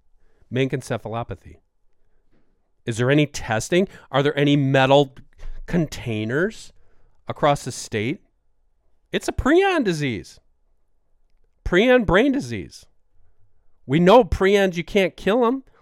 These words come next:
with fire or bleach or anything else. It stays in the soil. These mink are on little farms like pheasant farms. I don't know where one is, but I know there's, there's a bunch in this state. There's, there's, d-,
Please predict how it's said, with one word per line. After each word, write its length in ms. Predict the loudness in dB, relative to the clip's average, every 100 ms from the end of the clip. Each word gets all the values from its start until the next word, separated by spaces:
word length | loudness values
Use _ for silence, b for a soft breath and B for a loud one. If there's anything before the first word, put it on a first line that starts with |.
| b
with 160 | -6 -4
fire 420 | 2 2 2 0
or 140 | -2
bleach 440 | -4 -2 0 0 -2
or 80 |
anything 360 | -2 -2 -2 -2
else. 340 | 0 0 -4 -10 b b
It 120 | -8
stays 320 | -2 0 0
in 80 | -2
the 60 | -4
soil. 520 | -4 0 0 -2 -6 _ _ _ _ _ _ _ _
These 240 | -4 -4 0
mink 300 | 2 2 0
are 100 | 0
on 140 | 0
little 140 | 0
farms 320 | -2 0 0 -2
like 180 | -4
pheasant 340 | 0 0 0 -4
farms. 500 | -4 -6 -6 -10 -20 _ _ _ _
I 120 | -10 -6
don't 120 | -6
know 60 |
where 160 | -4 -4
one 220 | -2 -2
is, 160 | -2 -2
but 120 | -4
I 60 | -4
know 120 | -4
there's, 260 | -6 -10 -14
there's 220 | -14 -14
a 40 |
bunch 280 | -10 -8 -8
in 80 | -8
this 140 | -8
state. 260 | -8 -10 -12 _ -20 -20 _ _ _ _ _ _ _ _ _ -4
There's, 160 | -4 -4 -6
there's, 220 | -6 -6
d-, 180 | -12